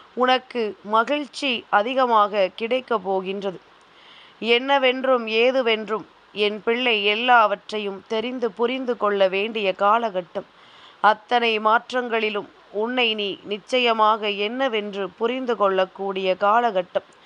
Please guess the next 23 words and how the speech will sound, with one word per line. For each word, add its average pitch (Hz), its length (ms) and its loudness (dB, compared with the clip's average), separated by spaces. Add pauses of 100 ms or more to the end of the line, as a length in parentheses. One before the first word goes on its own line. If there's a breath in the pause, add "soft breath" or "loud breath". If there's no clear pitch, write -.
(460 loud breath)
வராகி, 202 520 6 (120)
உனக்கு 233 440 -4
ஒரு 202 220 0
வெற்றி 208 360 -4 (160)
செய்தியோடு 240 600 0
தான் 208 260 4
வந்திருக்கிறேன் 202 760 -2 (140)
என்று 180 200 -4
சொல்லலாம். 208 480 0 (680 loud breath)
என் 233 120 0
குழந்தையே, 240 520 2 (400 loud breath)
நீண்ட 262 360 0
நேரம் 262 460 2
உன்னை 220 200 0
காக்க 240 420 4
வைக்க 220 340 -2
விரும்பவில்லை. 220 680 0 (300)
ஏனென்றால் 208 640 2
இன்று 208 220 -8
இரவு 240 300 0
செய்யக்கூடிய 220 760 -2
விஷயம் 202 420 0
அல்லவா? 185 280 2